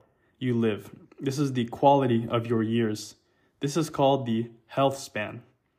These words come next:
Health span is typically defined as the period of life when we are free from disability and disease. Now, there's also a second part of health span. And the second part of our plan for this longevity is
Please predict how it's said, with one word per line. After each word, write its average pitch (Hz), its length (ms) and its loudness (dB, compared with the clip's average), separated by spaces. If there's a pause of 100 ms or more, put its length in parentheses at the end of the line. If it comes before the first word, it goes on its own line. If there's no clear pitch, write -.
(400)
Health 151 260 0
span 151 300 2
is 131 160 -4
typically 160 400 0
defined 123 400 -2
as 117 100 -4
the 123 80 -6
period 143 380 0
of 123 120 -2
life 117 320 -4
when 117 360 -2 (380)
we 127 140 4
are 117 140 4
free 139 320 0
from 127 360 0
disability 127 640 0
and 117 100 0
disease. 110 540 -6 (920)
Now, 127 100 2
there's 139 160 4
also 170 340 2
a 139 60 2
second 135 460 -2
part 131 200 4
of 113 320 0
health 117 220 -2
span. 110 400 -8 (500)
And 123 180 2
the 123 60 0
second 165 340 0
part 135 160 6
of 123 140 2
our 110 320 0 (120)
plan 135 260 0
for 110 440 -2
this 113 240 -8
longevity 120 640 2
is 113 300 -4